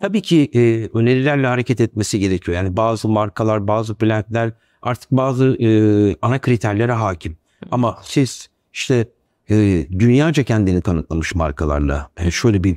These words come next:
Speaker 1: bütünleştiğiniz zaman... e, orada da istediklerinizi bulabiliyorsunuz. Belki Guatemala çok keyifli gelecek,
Speaker 2: Hı.
Speaker 1: belki Kolombiya çok
Speaker 2: Denemek
Speaker 1: keyifli gelecek.
Speaker 2: gerekiyor. Sen mesela Karibu'yla beni tanıştıran isimlerdensin. Seviyorum ben Karibu'yu çok.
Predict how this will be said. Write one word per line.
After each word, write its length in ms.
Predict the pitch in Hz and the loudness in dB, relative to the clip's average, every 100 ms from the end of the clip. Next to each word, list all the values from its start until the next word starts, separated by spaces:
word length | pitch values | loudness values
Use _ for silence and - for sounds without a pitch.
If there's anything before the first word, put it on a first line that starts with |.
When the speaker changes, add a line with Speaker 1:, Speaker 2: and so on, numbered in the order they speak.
| - | -4
Speaker 1:
bütünleştiğiniz 800 | 90 - 104 90 - 78 76 71 | -4 -2 0 -2 -4 -6 -6 -6
zaman... 400 | - 76 127 160 - _ - | -8 -4 -2 -2 -6 _ -2
e, 180 | 107 | -2
orada 360 | - 139 143 139 | 0 0 2 0
da 60 | 92 | 0
istediklerinizi 760 | 110 - 113 - 104 101 123 | -2 -2 -2 0 -2 0 0
bulabiliyorsunuz. 640 | 110 104 107 98 - 87 | 0 0 0 0 -2 -2
Belki 240 | 123 127 117 | 0 0 -2
Guatemala 640 | 127 123 - 123 117 110 | -2 -2 0 0 2 0
çok 220 | - 117 - | -2 -4 -2
keyifli 340 | 98 82 85 | -2 -2 -6
gelecek, 360 | 71 73 - - | -4 -6 -6 -4
Speaker 2:
Hı. 40 | |
Speaker 1:
belki 240 | 123 170 | -4 -2
Kolombiya 400 | - 160 147 104 98 | -2 -2 -2 -4 -4
çok 120 | 165 | -4
Speaker 2:
Denemek 340 | 214 208 208 | -2 0 -2
Speaker 1:
keyifli 100 | 165 185 | -4 -4
gelecek. 120 | 170 | -2
Speaker 2:
gerekiyor. 260 | 165 175 175 | -2 -4 -4
Sen 240 | 226 214 | -4 -4
mesela 280 | 208 - 202 | -4 -2 -2
Karibu'yla 560 | - 214 185 196 180 | 0 0 0 0 0
beni 180 | 170 170 | 0 -2
tanıştıran 520 | - 156 151 - 156 | -4 -8 -8 -6 -6
isimlerdensin. 920 | 143 - 143 139 139 107 135 135 - 247 | -6 -10 -10 -6 -4 -4 -6 -8 -6 -6
Seviyorum 580 | - 175 175 156 135 120 | -4 -2 0 0 -2 -4
ben 180 | 120 | -8
Karibu'yu 460 | 120 131 127 117 117 | -6 -6 -4 -8 -10
çok. 260 | - 311 | -4 -4